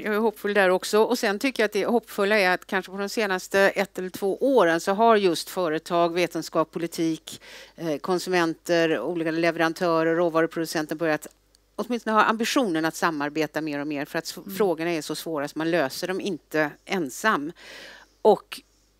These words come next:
Speaker 1: också det tekniksprånget som har skett när det gäller handelsgödsel som trots allt kommer att användas ett tag framöver. Och det är att man har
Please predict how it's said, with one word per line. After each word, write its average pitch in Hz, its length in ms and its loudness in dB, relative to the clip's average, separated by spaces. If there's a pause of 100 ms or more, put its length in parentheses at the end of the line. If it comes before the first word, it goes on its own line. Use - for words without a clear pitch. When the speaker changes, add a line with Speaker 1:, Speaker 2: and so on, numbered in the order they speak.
(220)
Speaker 1:
också 196 480 2
det 175 200 0
tekniksprånget 180 960 -2
som 190 140 -6
har 175 80 0
skett - 260 -4
när 147 100 -6
det 156 80 -6
gäller 139 200 -4
handelsgödsel 151 640 -6
som 180 120 -4
trots - 300 -8
allt 180 300 -4
kommer 160 300 -8
att 185 140 -4
användas 143 600 -2 (440)
ett - 140 -8
tag 165 220 4
framöver. 151 680 0
Och 175 140 -6
det 160 200 -2
är 147 60 -2
att 147 120 -10
man 147 180 -6
har 147 380 -2